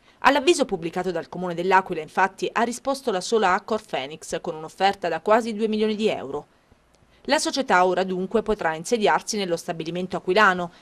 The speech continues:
Già dal duemilaquattordici in realtà avrebbe dovuto iniziare la sua attività. L'Accor Phoenix è una società che si occupa del riciclo di apparecchiature elettriche ed elettroniche. Il sindaco dell'Aquila Massimo Cialenti ha parlato di un grande investimento per la città.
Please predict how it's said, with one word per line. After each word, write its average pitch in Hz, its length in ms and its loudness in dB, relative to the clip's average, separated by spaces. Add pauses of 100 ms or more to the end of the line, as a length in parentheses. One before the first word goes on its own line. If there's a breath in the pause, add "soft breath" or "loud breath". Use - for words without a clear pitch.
(120 soft breath)
Già 208 160 6
dal 196 140 2
duemilaquattordici 180 1080 4
in 165 80 0
realtà 160 460 0
avrebbe 165 320 -4
dovuto 175 300 -2
iniziare 220 420 2
la 233 100 0
sua 220 160 -2
attività. 139 500 -6 (800 soft breath)
L'Accor 175 420 0
Phoenix 175 420 -4
è 262 60 4
una 247 100 0
società 294 380 -2
che 285 140 -4
si - 120 -6
occupa 247 340 -2
del 170 140 -2
riciclo 190 380 -4
di 165 80 -4
apparecchiature 170 680 -2
elettriche 220 500 -2
ed 220 80 2
elettroniche. 170 720 -2 (500 soft breath)
Il 254 100 -4
sindaco 330 340 2
dell'Aquila 190 460 2
Massimo 190 340 -4
Cialenti 208 400 2
ha 180 60 -2
parlato 170 320 -4
di 180 100 -4
un 180 80 -6
grande 202 260 0
investimento 180 720 -4
per 165 200 -8
la 165 100 -4
città. 175 480 -2